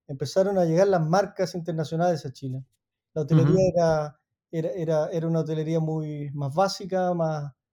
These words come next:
Speaker 1: más local, pero cuando llegaron a llegar las marcas con, con Starwood, con Accor, con Marriott,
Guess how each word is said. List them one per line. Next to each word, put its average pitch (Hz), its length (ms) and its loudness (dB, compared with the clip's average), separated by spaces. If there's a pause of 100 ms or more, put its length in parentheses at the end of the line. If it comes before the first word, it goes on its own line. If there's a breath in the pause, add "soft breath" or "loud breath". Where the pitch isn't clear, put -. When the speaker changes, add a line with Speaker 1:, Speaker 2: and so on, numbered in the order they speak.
(280)
Speaker 1:
más 147 240 -6
local, 196 520 0 (320)
pero 156 160 -2
cuando 160 200 0
llegaron 170 320 2
a 175 100 4
llegar 165 160 2
las 165 180 0
marcas 175 420 0
con, 147 500 -6
con 143 180 -6
Starwood, 165 640 0
con 143 320 -4
Accor, 156 540 -2
con 135 260 -4
Marriott, 156 420 -2